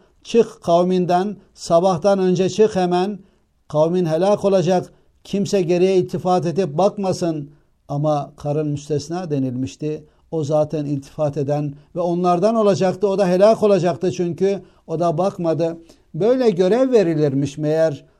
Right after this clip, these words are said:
Bu bir edep, bu bir yolmuş. Hatta İslam tarihine bakın, Asr-ı Saadet'te de şöyle bir örneğini yaşıyoruz. Ali Efendimizin gözleri rahatsızdır. Hayber'in fethi sırasında.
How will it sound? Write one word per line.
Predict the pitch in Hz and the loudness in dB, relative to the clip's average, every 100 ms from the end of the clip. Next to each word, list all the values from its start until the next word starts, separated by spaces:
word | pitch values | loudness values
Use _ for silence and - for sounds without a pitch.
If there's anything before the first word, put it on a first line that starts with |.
| _ | _
Bu | 156 | 0
bir | 170 180 143 _ - | 2 2 -2 _ -6
edep, | 143 165 170 - - | -4 -2 -4 -10 -8
bu | 156 | -2
bir | 160 160 | 0 0
yolmuş. | 156 185 190 175 - _ _ _ | 0 0 0 -2 -4 _ _ _
Hatta | - 214 214 185 190 190 _ _ _ _ _ _ | -6 -6 -2 -2 -2 -6 _ _ _ _ _ _
İslam | 147 - 175 196 | -10 -4 -4 -4
tarihine | 175 165 160 165 175 | 0 2 2 0 2
bakın, | 156 151 170 | 0 0 -2
Asr-ı | 165 165 175 | -2 -2 -4
Saadet'te | 143 165 160 175 180 160 | 2 2 2 -2 -2 0
de | 165 | 0
şöyle | - 165 170 | 0 0 2
bir | 165 | 4
örneğini | 160 156 165 185 | 4 4 2 2
yaşıyoruz. | 196 165 156 151 180 - _ _ _ _ _ _ _ _ _ _ _ _ _ _ _ _ | 0 0 0 0 -2 -6 _ _ _ _ _ _ _ _ _ _ _ _ _ _ _ _
Ali | 156 160 | 0 4
Efendimizin | 175 170 160 160 160 151 170 | 4 2 0 0 0 -2 0
gözleri | 156 151 147 156 | 2 2 2 2
rahatsızdır. | 151 151 147 156 139 147 147 - _ | 4 4 2 -2 0 0 -2 -6 _
Hayber'in | _ 156 160 156 151 156 | _ 0 0 2 -2 -2
fethi | 147 143 165 | -4 -6 -6
sırasında. | - 147 139 143 135 147 | -4 -2 -2 0 -2 -2